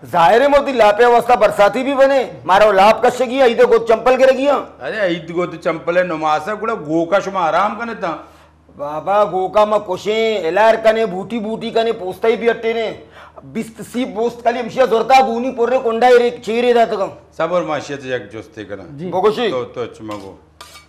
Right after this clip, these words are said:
Speaker 2: अ, औरंगजेब साहब।
Speaker 3: जी।
Speaker 2: बेटा, आम रोचा, नमाज के भी, फजर है।
Speaker 3: जी।
Speaker 2: कम देर अच्छे भी।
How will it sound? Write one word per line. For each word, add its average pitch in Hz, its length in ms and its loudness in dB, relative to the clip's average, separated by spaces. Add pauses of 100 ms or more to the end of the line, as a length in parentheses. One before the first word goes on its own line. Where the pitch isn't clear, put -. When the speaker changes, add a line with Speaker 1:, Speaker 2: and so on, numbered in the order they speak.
(580)
Speaker 2:
अ, 135 60 -16 (280)
औरंगजेब 165 420 -8
साहब। 190 360 -6 (220)
Speaker 3:
जी। 147 120 -16
Speaker 2:
बेटा, 165 840 -8 (840)
आम 151 300 -4
रोचा, 127 680 -8 (140)
नमाज 113 480 -8
के 117 200 -16
भी, 123 380 -18 (520)
फजर 110 260 -8
है। 95 240 -14
Speaker 3:
जी। 147 200 -18 (640)
Speaker 2:
कम 147 80 -16
देर 117 400 -16
अच्छे 101 240 -18
भी। 87 240 -20